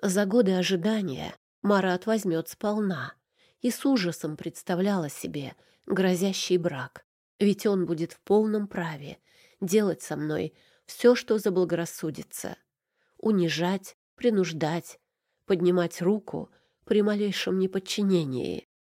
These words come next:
и никто его не остановит. Нет, судьба не смилуется. Я прохожу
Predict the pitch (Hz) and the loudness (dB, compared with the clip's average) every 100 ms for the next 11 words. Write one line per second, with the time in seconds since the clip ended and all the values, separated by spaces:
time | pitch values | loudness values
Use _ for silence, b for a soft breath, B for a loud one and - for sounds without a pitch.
0 | _ 254 240 240 - 160 147 143 151 147 | _ 2 2 0 -4 -4 -4 -2 -4 -4
1 | 160 - - 151 131 120 - - _ _ | -6 -10 -10 -8 -8 -10 -14 -20 _ _
2 | _ _ - 170 143 - - _ _ - | _ _ 0 0 0 -8 -20 _ _ -4
3 | - 180 165 185 185 180 - 220 220 139 | 2 2 2 2 2 0 0 0 2 0
4 | - - - - - _ _ - 175 185 | -4 -10 -12 -12 -14 _ _ -6 0 0
5 | 185 147 143 160 143 139 - | 0 -8 -8 -6 -6 -6 -8